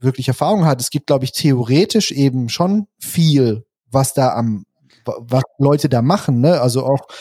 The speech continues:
irgendwie so eine Art Framework ums Welt zu bauen, dass das dann halt für große Apps möglich macht. Aber hey, da, da ist mir viel,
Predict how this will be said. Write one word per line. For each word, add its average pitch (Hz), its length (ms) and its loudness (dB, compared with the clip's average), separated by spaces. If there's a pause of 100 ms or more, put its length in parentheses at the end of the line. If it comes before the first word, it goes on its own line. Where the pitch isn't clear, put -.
(220)
irgendwie 143 220 2
so 135 100 2
eine 139 120 0
Art 123 200 -2
Framework 156 560 0
ums 170 440 0
Welt 139 280 2
zu - 280 -4
bauen, 131 500 2
dass 127 220 0
das 135 180 0
dann 127 120 0
halt 127 140 2
für 131 100 -8
große 135 260 0
Apps 127 180 -4
möglich 160 260 0
macht. 131 200 0
Aber 123 240 0 (400)
hey, 196 200 0
da, 156 220 2
da 143 180 0
ist 160 180 0
mir 156 140 4
viel, 214 520 0